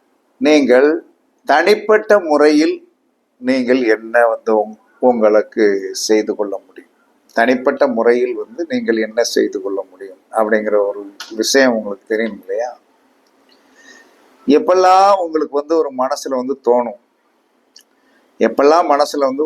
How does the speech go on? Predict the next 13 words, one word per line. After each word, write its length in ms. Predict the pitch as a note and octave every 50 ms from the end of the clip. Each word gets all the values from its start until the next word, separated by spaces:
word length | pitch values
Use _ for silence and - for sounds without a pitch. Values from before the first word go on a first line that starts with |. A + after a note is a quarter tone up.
| D3 B2
ஒ-, 160 | A#2 A2+ - _ - B2+
ஒரு 100 | A#2 A2 A2+ A2
விஷயம் 320 | G#2+ - C3 C3 B2+ A#2+ - A#2
தோணும், 260 | A2+ A2+ A2+ - _ _ _ - - - _ _ _ _ _ _ _ _ _ _ _ _ - -
ஏதோ 100 | D#3+ E3 D#3+ C#3+ -
something 360 | D3 C#3 C3 B2+ C3+ B2+ A#2+ A2 A2
wrong, 220 | G#2+ B2 D3+ - - _ _ _ _ _ _ -
நல்லா 240 | B2 B2+ B2+ C3 B2 A#2+
இல்லையோ, 280 | A2+ A2 A2+ A2+ A2 G#2+ G2+ _ _ _ - A#2+ B2
ஏதோ 120 | C3 C#3 C3+ A#2 B2
பிரச்சனை 300 | C3 B2+ B2+ B2 B2+ A#2+ A2+
வரும்போதோ 460 | A2 A2 A2 - A2 A2 G#2 A#2+ A#2+ A2+ A2 - _ - -
அப்படின்னா, 420 | A2 G#2+ G#2+ A2 G#2 - F#2+ F2+